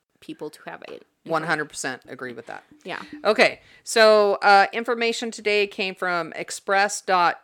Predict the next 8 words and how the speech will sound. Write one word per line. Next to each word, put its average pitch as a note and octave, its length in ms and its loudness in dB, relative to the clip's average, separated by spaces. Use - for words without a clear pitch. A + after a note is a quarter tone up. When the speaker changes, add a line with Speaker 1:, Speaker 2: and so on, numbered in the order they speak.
Speaker 2:
C G#3 280 -6
O F3+ 200 0
dot E3+ 260 0
U F#3 140 -10
K, F3 520 -6
the C#3+ 240 -4
Warminster D3 840 -6
thing. C#3 520 -12